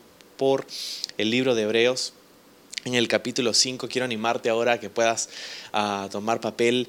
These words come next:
y lapicero y puedas tomar apuntes y puedas, eh, enfocar tu, tu atención ahora en lo que Dios quiere hablarnos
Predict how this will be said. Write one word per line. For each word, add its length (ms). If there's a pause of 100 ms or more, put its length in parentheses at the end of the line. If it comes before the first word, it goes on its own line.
(280)
y 80
lapicero 580
y 60
puedas 320
tomar 320
apuntes 840 (320)
y 100
puedas, 640 (100)
eh, 460 (1040)
enfocar 600
tu, 420
tu 120
atención 580
ahora 340
en 100
lo 100
que 100
Dios 180
quiere 220
hablarnos 540